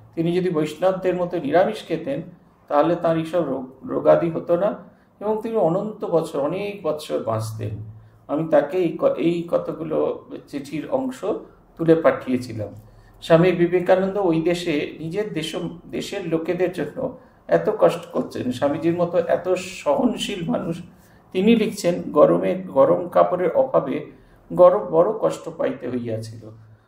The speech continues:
আমরা কিন্তু তারই সংগ্রামটার কথা ভুলে গেছি। আমরা শুধু ওই আমিষ খাওয়া, খাওয়াটা নিয়ে ভীষণ রকমের মাতামাতি করে আছি। আর স্বামীজির যে দুশো চল্লিশ রকমের রোগ হয়েছিল, এই দুশো চল্লিশ রকমের রোগের জন্য তাকে সবসময়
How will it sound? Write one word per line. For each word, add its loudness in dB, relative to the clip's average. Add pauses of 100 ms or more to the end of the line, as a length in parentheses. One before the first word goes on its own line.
(120)
আমরা 0
কিন্তু -8
তারই -2
সংগ্রামটার -2
কথা -2
ভুলে -6
গেছি। -12 (500)
আমরা 2
শুধু -2
ওই -2 (340)
আমিষ -6
খাওয়া, 4
খাওয়াটা 0
নিয়ে -8
ভীষণ -8
রকমের -4
মাতামাতি -4
করে -4
আছি। -8 (420)
আর -6
স্বামীজির -2
যে -4
দুশো -8
চল্লিশ -4
রকমের -4
রোগ -4
হয়েছিল, -8 (480)
এই 2
দুশো -2
চল্লিশ -6
রকমের -2
রোগের -2
জন্য -4 (320)
তাকে -2
সবসময় 2